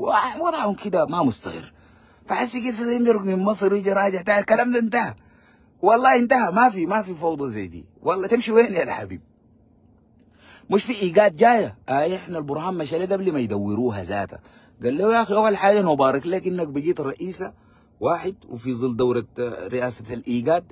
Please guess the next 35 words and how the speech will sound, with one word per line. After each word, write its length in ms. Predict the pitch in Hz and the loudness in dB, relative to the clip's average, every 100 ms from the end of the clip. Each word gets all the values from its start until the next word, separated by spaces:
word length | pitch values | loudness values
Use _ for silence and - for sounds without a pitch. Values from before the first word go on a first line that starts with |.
| - | -16
اثنين". 380 | 120 160 180 214 - - - - | -8 -6 -6 -8 -16 -20 -16 0
وقال 360 | 156 - 226 | 4 4 4
له: 240 | 185 202 196 | 4 2 2
"يا 80 | 202 | 2
أخي"، 160 | 185 | 2
وقال: 340 | 170 175 202 202 | 0 2 0 0
"نحن 240 | 202 196 | -2 -2
مع 260 | 175 160 156 | 0 2 2
إيقاف 520 | 156 151 - 220 180 | 0 0 2 2 0
الحرب 420 | 170 - 190 160 | 0 0 0 2
والاقتتال 800 | 156 147 151 - 156 214 226 202 | 2 2 -4 -6 0 6 6 6
وعودة 440 | 156 160 156 151 | 2 2 0 -4
الحياة 240 | 143 160 196 | -4 -4 -4
الطبيعية 460 | - 151 156 175 | -4 -4 -2 -2
للشعب 340 | 151 135 147 135 | -4 -6 -6 -8
السوداني". 460 | 120 120 120 107 - _ _ _ _ _ _ _ _ - | -8 -6 -6 -8 -14 _ _ _ _ _ _ _ _ 2
أنا 140 | 202 | 4
قريت 260 | 202 208 220 | 4 2 2
كم 160 | 185 | 0
سطر، 340 | 175 196 175 147 | 0 -2 0 2
واحد، 360 | 156 160 147 | 4 4 0
اثنين، 340 | 131 139 160 143 | -8 -4 -4 -2
ثلاثة، 400 | 139 147 143 139 | -2 -4 -4 -6
أربعة، 440 | - 147 131 123 | -6 -6 -4 -4
خمسة، 300 | 123 156 131 | -4 -8 -10
ستة، 460 | 120 - 151 202 202 _ _ _ | -12 -12 -8 -8 -8 _ _ _
سبعة، 560 | - 190 185 185 233 - | -4 2 4 6 4 0
بعدين 280 | 131 135 185 | -4 0 0
وصلنا 300 | 170 151 196 | -2 -2 -2
للسطر 440 | 165 147 185 180 160 | -2 -2 -4 0 0
ال-، 220 | 131 - - | 0 -6 -12
الثامن 500 | 113 165 185 240 302 - _ - | 0 2 4 2 -2 -10 _ -2
أو 120 | 143 | 0
السابع 360 | 139 165 156 139 | 2 2 2 2
ونص، 340 | 160 233 | 0 -2